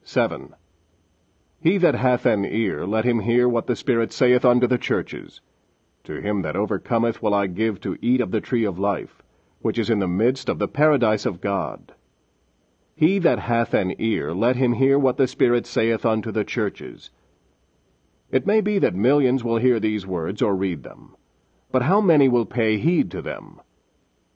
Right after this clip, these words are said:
That we do not know. But he who will lend his ear and want to know the words of truth will find the Spirit of God enlightening him.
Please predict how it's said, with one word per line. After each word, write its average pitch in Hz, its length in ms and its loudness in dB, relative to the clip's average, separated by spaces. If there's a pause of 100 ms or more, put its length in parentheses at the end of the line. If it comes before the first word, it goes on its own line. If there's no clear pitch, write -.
(140)
That 107 280 0
we 127 120 2
do 123 120 2
not 104 260 0
know. 85 440 -6 (640)
But 113 140 -2
he 180 220 0
who 196 100 2
will 131 180 4
lend 120 280 2
his 104 260 -2
ear 92 300 0
and 80 180 -4
want 107 260 0
to 131 80 -2
know 113 180 0
the 95 120 -2
words 98 460 -4
of 76 200 -10
truth 131 360 0
will 110 120 0
find 135 400 0
the 139 80 2
Spirit 143 360 0
of 110 100 -2
God 117 240 2
enlightening 120 680 0
him. 53 400 -16